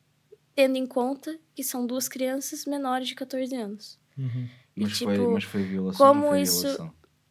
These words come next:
Speaker 3: Não sabem?
Speaker 1: Então, eu ainda não sei o que, que isso sucedeu do
Speaker 3: Ok.
Speaker 1: caso, porque,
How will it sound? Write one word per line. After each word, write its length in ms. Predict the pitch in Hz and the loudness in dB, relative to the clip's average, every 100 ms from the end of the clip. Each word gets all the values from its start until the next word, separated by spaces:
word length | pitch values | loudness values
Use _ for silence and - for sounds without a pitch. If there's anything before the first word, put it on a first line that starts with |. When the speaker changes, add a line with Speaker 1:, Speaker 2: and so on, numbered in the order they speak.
| - | -10
Speaker 3:
Não 120 | 92 | -8
sabem? 520 | - 92 104 - 294 | -4 -4 0 4 4
Speaker 1:
Então, 240 | 311 359 | 6 8
eu 140 | 294 285 | 10 8
ainda 220 | 285 302 | 8 4
não 140 | 302 311 | 2 0
sei 260 | - 320 | 0 0
o 60 | 320 | 0
que, 160 | 320 | -4
que 80 | 302 | -2
isso 120 | - | 0
sucedeu 440 | 285 - 302 277 294 | 0 2 0 2 0
do 60 | |
Speaker 3:
Ok. 80 | 285 | 0
Speaker 1:
caso, 300 | 294 247 233 | 2 2 0
porque, 460 | 233 254 269 262 | -6 -2 0 0